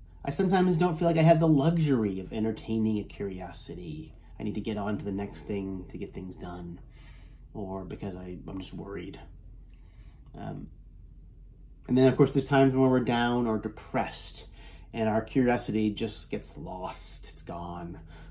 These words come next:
Um, you know, we don't find ourselves believing that there's something good to be found, so why go looking for it with curiosity? Um, curiosity, in some ways, is an act of trust.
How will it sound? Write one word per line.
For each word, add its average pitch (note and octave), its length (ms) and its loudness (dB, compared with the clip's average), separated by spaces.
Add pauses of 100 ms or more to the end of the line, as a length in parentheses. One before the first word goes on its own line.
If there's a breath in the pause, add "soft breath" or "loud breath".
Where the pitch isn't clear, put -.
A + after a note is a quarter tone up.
Um, G2 480 -4
you G#2 80 -2
know, G2 140 -4
we G2+ 100 0
don't A2 220 -2
find G#2+ 260 -2
ourselves G#2+ 320 -2
believing A#2+ 640 4
that A2+ 100 2
there's A2+ 160 -2
something A2+ 380 0
good A#2 160 2
to A2+ 80 0
be G#2 120 0
found, D3+ 640 6
so A#2+ 200 0
why C3 300 4
go C3 200 6
looking B2+ 380 4
for G2+ 240 0
it G2+ 60 -2
with G#2 140 -2
curiosity? G2+ 680 -4 (420 soft breath)
Um, F#2 360 -4 (2500)
curiosity, A#2 440 2
in G2+ 60 2
some G#2+ 140 0
ways, G2+ 300 2
is G2 400 -6
an G2 100 -6
act F#2 300 -10
of F2 100 -10
trust. - 720 -12